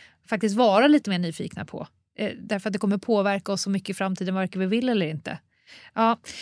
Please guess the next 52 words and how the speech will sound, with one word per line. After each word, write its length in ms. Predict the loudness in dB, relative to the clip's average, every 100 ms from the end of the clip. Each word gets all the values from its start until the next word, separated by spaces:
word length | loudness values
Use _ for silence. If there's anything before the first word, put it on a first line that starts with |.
| -14 -16 -4 4
Eh, 320 | 6 6 0
vi 200 | 2 4
kommer 280 | 4 4 4
avsluta 360 | 4 4 4 2
som 160 | 2
vanligt 380 | 4 4 2 0
med 140 | -4
två 280 | -4 -2 -2
frågor, 580 | 0 0 0 0 0 0
varav 720 | 2 4 6 4 4 4 4 2
den 180 | -2 -2
första 440 | 2 2 2 0 2
är, 200 | 4 4
om 160 | 2 2
du 60 |
skulle 220 | 2 4 4
få 140 | 2 0 4
önska 520 | 6 6 4 2 4
dig 120 | 6
någonting, 640 | 6 4 2 -2 -4 -4 -8 -12 _ _ _ _ _ _ -20 -10
och 120 | -2
då 60 | 2
menar 280 | 4 4 0
inte 160 | -2
jag 100 | -4
liksom 240 | -4 -8 -10
ett 120 | -6
par 80 | -2
nya 200 | -2 -2
skor 460 | -4 -4 -4 -4 -6
eller 160 | -6
fred 360 | -4 -2 -2 2
på 80 | 4
jorden, 380 | 4 2 2
utan 220 | 2 4 4
i 100 | 4
det 80 |
här, 420 | 6 4 4 4 0 -8 -2
är 80 | 4
det 60 | 4
en 180 | 6 8
lag 420 | 8 8 8 6
eller 240 | 4 4
ett 140 | 2 2
samarbete, 1000 | 4 6 6 6 6 4 4 2 0 0
är 240 | 2 2
det 60 | 0
ett 100 | 0
synsätt? 440 | 2 4 4 2
Om 120 | 2
du 60 | 2
fick 280 | 0 -2